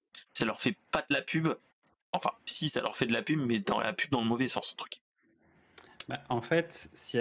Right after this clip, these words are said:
Speaker 2: c'est Reddit, moi, j'ai toujours galéré pour y aller, donc j'ai évité, parce que je, je, je comprenais pas tout, euh, par rapport à leur discussion, des choses comme ça, vu que c'est par rapport au vote, euh, qu'elle remonte. Euh, il y a des forums de développeurs qui ont le même système et qui sont un petit peu mieux organisés.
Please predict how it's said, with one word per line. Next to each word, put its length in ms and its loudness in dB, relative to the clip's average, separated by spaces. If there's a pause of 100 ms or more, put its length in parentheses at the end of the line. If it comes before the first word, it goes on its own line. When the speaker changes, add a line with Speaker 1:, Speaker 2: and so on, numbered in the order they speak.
Speaker 2:
c'est 720 -2
Reddit, 340 -2 (100)
moi, 140 0
j'ai 680 -6
toujours 340 -2
galéré 380 2
pour 220 -4
y 80 -2
aller, 220 -2
donc 160 -4
j'ai 100 -10
évité, 320 -8
parce 140 -8
que 100 -10 (120)
je, 140 -16
je, 80 -
je 160 -12
comprenais 420 -4
pas 140 -2
tout, 240 -6 (560)
euh, 240 -2
par 160 -8
rapport 300 -4
à 40 -2
leur 200 -2
discussion, 600 -8
des 120 -6
choses 180 -12
comme 160 -8
ça, 300 -8
vu 120 -8
que 120 -10
c'est 120 -10
par 140 -8
rapport 320 -8
au 80 -8
vote, 340 -8 (560)
euh, 220 0
qu'elle 160 -2
remonte. 560 -2 (140)
Euh, 440 -4
il 60 -4
y 40 -2
a 40 -4
des 80 -4
forums 240 4
de 60 0
développeurs 360 2
qui 80 -6
ont 40 2
le 60 2
même 100 0
système 340 -4
et 60 -4
qui 40 -12
sont 120 -6
un 40 -4
petit 180 -6
peu 140 -8
mieux 320 0
organisés. 560 -6